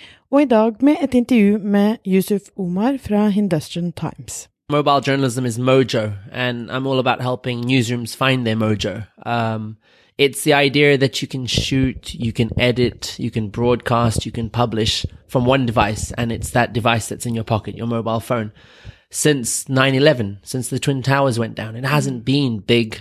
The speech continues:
Speaker 2: broadcast cameras that have been, uh, publishing the biggest stories of our times. It's been people with phones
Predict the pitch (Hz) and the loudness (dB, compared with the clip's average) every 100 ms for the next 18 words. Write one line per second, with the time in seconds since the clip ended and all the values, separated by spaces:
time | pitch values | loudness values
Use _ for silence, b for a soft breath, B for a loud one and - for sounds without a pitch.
0 | - - 113 110 123 110 - 120 113 110 | -14 -4 -4 -2 -2 -4 -4 -4 -4 -6
1 | 110 - 117 113 104 113 110 107 b b | -8 -6 -4 -4 -4 -4 -4 -6 b b
2 | b b 50 50 52 50 50 50 - _ | b b -8 -6 -6 -6 -8 -10 -14 _
3 | _ 135 135 127 127 117 107 98 120 113 | _ 0 2 2 2 0 -4 2 2 4
4 | 120 - - - - 123 113 113 107 110 | 2 2 -6 -6 0 2 2 2 2 2
5 | 110 - 139 104 104 - - 113 - - | 0 2 2 2 -4 -12 -8 -8 -8 -4
6 | 113 104 120 110 120 147 143 113 - 170 | -4 -2 -4 -2 -2 -2 -4 -8 2 2
7 | 113 101 - | 2 -4 -14